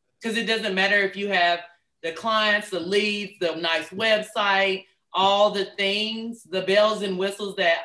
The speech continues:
I know that I get attracted to, and a lot of agents like, "Oh, this is new," or you see an agent's post, you're like, "Oh, I wish I would've posted," you know, like, "Oh, I wanted to do that."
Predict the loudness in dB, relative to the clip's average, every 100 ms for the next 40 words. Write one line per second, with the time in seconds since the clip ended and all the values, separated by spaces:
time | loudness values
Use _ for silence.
0 | 0 2 2 0 0 0 0 -2 -4 -2
1 | -4 -4 -8 -6 -4 -2 0 0 -2 0
2 | 4 4 2 -4 -4 -4 -2 0 0 0
3 | -4 _ -8 -6 -2 0 -2 0 0 0
4 | -4 -6 -4 -4 -2 -2 0 4 6 8
5 | 6 4 2 2 2 0 0 -4 -4 0
6 | 2 0 -2 -8 _ _ -2 4 4 4
7 | 0 -4 -4 -8 -8 -4 -2 -4